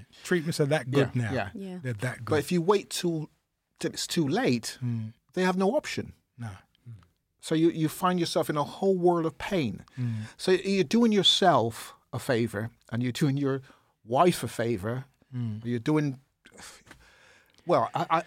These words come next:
Speaker 2: I can't, you can't put a value on
Speaker 1: No,
Speaker 2: that.
Speaker 3: No.
Speaker 1: no.
Speaker 2: You know, you can't put a value on that, and your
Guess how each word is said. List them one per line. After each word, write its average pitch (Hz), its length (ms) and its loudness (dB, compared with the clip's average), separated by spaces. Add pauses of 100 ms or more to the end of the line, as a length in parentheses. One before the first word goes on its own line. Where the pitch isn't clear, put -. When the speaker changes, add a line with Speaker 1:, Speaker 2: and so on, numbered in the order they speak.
Speaker 2:
I 170 60 4
can't, - 280 -4
you 180 180 0
can't - 360 0
put - 220 -2
a 170 40 0
value 147 560 0
on 123 140 -4
Speaker 1:
No, 110 120 -2
Speaker 2:
that. 92 220 -8 (120)
Speaker 3:
No. 151 60 -14
Speaker 1:
no. 123 180 -4 (400)
Speaker 2:
You 135 140 -10
know, 120 40 -8
you 139 140 -6
can't - 260 -4
put 151 120 -6
a 123 60 -4
value 135 360 2
on 123 60 -4
that, 120 120 -8
and 135 360 -4
your - 200 -16